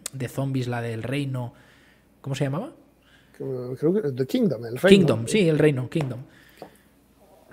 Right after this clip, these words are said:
Speaker 1: La gente adquiere ya como una cosmovisión propia de, de Corea, pero también porque es más fácil de digerir para nosotros. O sea, ellos lo, no sé si es que lo adaptan un poquito o son un poquito más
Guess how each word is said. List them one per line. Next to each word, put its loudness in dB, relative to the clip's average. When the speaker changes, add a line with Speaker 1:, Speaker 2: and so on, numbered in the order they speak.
Speaker 1:
La 0
gente 2
adquiere 6
ya 6
como 0
una 2
cosmovisión -2
propia -4
de, -2
de -2
Corea, -2
pero -6
también -2
porque -6
es -8
más -4
fácil -2
de 0
digerir -2
para -4
nosotros. -10
O -16
sea, -12
ellos -6
lo, -6
no -2
sé -2
si -2
es -2
que 4
lo 2
adaptan 0
un 0
poquito -4
o -6
son -6
un -4
poquito -6
más -4